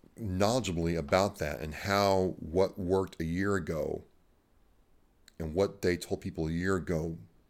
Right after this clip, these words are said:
could be very, very different today. And you could see people out in the audience start to understand what he was saying. A-, and it, it's hard enough to explain certain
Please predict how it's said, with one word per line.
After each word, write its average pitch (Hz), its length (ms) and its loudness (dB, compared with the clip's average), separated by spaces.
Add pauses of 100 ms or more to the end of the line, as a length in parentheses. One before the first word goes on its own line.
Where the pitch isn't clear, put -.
(200)
could - 140 -8
be 85 120 -2
very, 95 280 2
very 90 200 2
different 82 380 -8
today. 78 520 -4 (2000)
And 101 300 4
you 107 80 0
could 101 160 -6
see 139 320 2
people 98 340 -4
out 95 120 4
in - 60 -8
the 92 100 -4
audience 87 480 4
start 90 300 -2
to - 140 -10
understand 87 760 -2
what 85 160 -2
he - 120 -10
was 80 180 -8
saying. 85 540 -4
A-, 85 180 -6
and 85 380 -4 (1300)
it, 101 160 -2
it's - 300 -4
hard 135 240 6
enough 110 200 2
to - 160 -4
explain 98 680 0
certain 87 720 -4